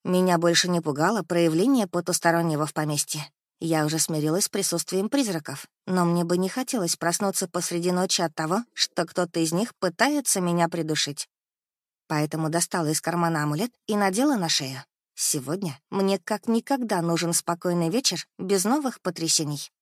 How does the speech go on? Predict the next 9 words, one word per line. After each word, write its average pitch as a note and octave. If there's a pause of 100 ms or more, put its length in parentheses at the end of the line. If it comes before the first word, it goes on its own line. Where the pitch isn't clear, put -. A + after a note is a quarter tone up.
(1080)
Оказавшись E3
в -
холле F3+
второго E3
этажа, D#3+ (140)
я F#3+
громко A#3+
позвала F3
Нару, D3